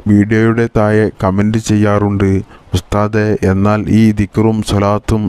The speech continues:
ദുആയുമൊക്കെ ചെയ്ത് വീട്ടിൽ ഇരുന്നാൽ പോരെ? എന്തിനാണ് ജോലിക്ക് പോകണേ? ഒരുപാട് സമ്പത്ത് ലഭിക്കും, ഒരുപാട്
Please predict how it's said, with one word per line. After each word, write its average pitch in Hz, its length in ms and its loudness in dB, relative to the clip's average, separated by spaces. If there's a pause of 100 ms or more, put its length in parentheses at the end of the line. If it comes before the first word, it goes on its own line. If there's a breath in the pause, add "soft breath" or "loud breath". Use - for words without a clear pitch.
(120)
ദുആയുമൊക്കെ 104 680 0 (100)
ചെയ്ത് 101 340 0 (520 loud breath)
വീട്ടിൽ 110 440 2
ഇരുന്നാൽ 113 420 0
പോരെ? 110 340 0 (400 loud breath)
എന്തിനാണ് 107 500 2 (120)
ജോലിക്ക് 101 400 0
പോകണേ? 101 460 0 (400)
ഒരുപാട് 107 540 0 (140)
സമ്പത്ത് 101 460 -2
ലഭിക്കും, 101 500 -2 (380 loud breath)
ഒരുപാട് 101 460 0